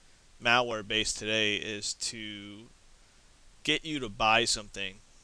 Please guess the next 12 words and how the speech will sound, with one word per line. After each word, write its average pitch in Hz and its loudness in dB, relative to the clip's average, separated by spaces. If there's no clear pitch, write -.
so - -8
that 113 -6
you, 110 -10
A, 127 4
spend 107 -2
money, 120 -4
and 110 -12
B, 123 2
get - -10
your 117 -4
identity 113 -2
stolen. 104 -10